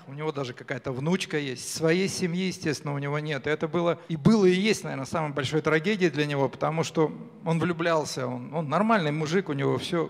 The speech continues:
нормально. Его как бы обходили вниманием женщины, он даже резал себе вены, такие факты тоже были.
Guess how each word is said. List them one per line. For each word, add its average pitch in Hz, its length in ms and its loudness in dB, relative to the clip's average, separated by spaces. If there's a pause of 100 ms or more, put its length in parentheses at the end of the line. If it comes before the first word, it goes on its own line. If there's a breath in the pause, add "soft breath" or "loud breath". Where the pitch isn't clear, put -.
(140)
нормально. 151 560 -2 (200 loud breath)
Его 165 340 0
как 175 240 -6
бы 147 80 -4
обходили 151 560 -6
вниманием 123 680 -6 (140)
женщины, 135 760 -2 (420)
он 143 160 -6
даже 156 280 0
резал 139 340 -4
себе 143 260 -6
вены, 156 400 -4 (800)
такие 135 260 -8
факты 131 380 -6
тоже 147 320 -4
были. 139 360 -8